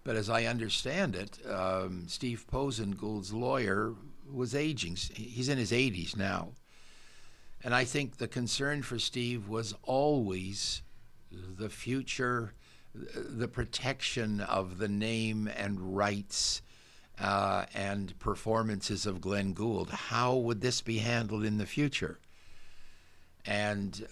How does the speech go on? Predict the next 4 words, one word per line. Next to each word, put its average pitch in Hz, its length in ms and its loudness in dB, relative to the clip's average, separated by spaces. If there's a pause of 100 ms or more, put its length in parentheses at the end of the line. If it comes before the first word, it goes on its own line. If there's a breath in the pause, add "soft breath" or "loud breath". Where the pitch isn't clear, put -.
uh, 92 580 2 (400)
he 113 680 -4
felt 113 520 0 (520)
that 98 320 0